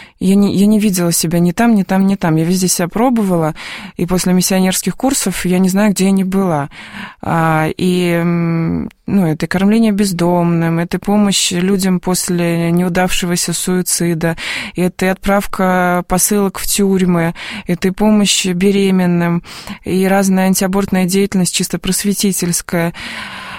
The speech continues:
и помощь отказникам. И всё, знаешь, вот как будто бы, ну, чё-то вот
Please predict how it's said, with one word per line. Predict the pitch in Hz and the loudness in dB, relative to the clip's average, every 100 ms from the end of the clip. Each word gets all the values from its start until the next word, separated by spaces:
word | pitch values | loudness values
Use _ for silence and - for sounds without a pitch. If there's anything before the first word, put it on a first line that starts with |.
| - | -4
и | 190 | 0
помощь | 185 208 220 208 | 2 2 2 2
отказникам. | 196 - 190 208 - 196 180 | -2 -2 0 0 0 0 0
И | - | -2
всё, | 180 262 | -2 0
знаешь, | 233 269 262 - | 2 2 2 -2
вот | 196 | -4
как | 190 | -2
будто | 190 226 - 208 | -2 -2 -2 -2
бы, | 202 202 196 - - - _ - _ | 2 2 0 -2 -10 -20 _ -20 _
ну, | - 226 | -2 -2
чё-то | - 277 - 226 | 0 -2 -2 -2
вот | 220 | -2